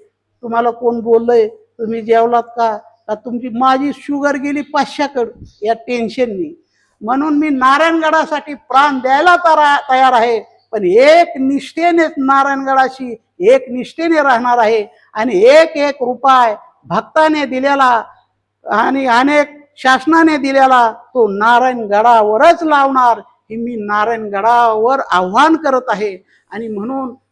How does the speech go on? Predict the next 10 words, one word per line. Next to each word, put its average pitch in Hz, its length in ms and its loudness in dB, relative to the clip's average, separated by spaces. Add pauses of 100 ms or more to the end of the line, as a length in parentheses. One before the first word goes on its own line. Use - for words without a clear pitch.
(120)
मला 226 240 -2
आता 240 280 0
सपोर्ट 269 440 -10
केला 269 340 -4
माझ्या 240 340 -4
भक्ताने 277 600 -2
की - 420 -14
तुम्ही 262 300 -6
हादरायचं 262 600 -4
नाही, 262 260 -4